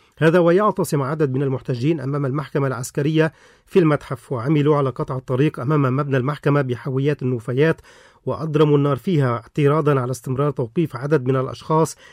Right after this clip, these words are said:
نتيجة أحداث طرابلس وأحراق مبنى البلدية. وفيما سجل انتشار أمني، لوح المعتصمون بالتصعيد مقابل استمرار توقيف أشخاص لم يثبت أي دور لهم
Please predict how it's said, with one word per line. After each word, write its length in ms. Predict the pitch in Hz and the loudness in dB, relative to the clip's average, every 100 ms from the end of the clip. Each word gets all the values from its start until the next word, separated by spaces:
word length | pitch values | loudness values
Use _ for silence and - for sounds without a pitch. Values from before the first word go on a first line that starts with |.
| - - | -20 -4
نتيجة 400 | 139 202 196 180 - | -2 0 0 -2 -4
أحداث 360 | - 147 160 | -4 -2 0
طرابلس 560 | - 160 160 123 127 - | -2 0 0 0 -2 -4
وأحراق 440 | 123 - 165 - | -8 -4 -4 -2
مبنى 200 | 147 147 | -2 0
البلدية. 560 | 139 139 139 165 143 110 _ _ _ | 0 0 0 0 0 -2 _ _ _
وفيما 360 | 127 - 156 139 | -6 -2 0 0
سجل 360 | - 143 151 | -2 -2 0
انتشار 520 | 135 123 120 156 147 131 | 0 -2 -4 -2 -2 -2
أمني، 320 | 147 165 151 _ _ - | 0 0 -2 _ _ 0
لوح 320 | 139 165 156 | 2 4 2
المعتصمون 640 | 143 139 131 135 139 156 131 | 0 -2 -4 -4 -2 -2 -2
بالتصعيد 540 | 123 127 - 165 127 | -4 -8 -4 -2 -2
مقابل 360 | 123 160 147 - | -4 -4 -4 -4
استمرار 440 | - 139 135 151 | -6 -4 -2 -2
توقيف 400 | 139 123 165 - | -4 -6 -6 -6
أشخاص 400 | 117 - 160 - - _ - | -10 -4 -4 -4 -12 _ -4
لم 220 | 151 151 | 0 2
يثبت 440 | 190 208 143 131 - | 2 -2 -2 -4 -2
أي 140 | 147 | -4
دور 240 | 147 147 | 0 0
لهم 320 | 143 147 151 | 0 2 2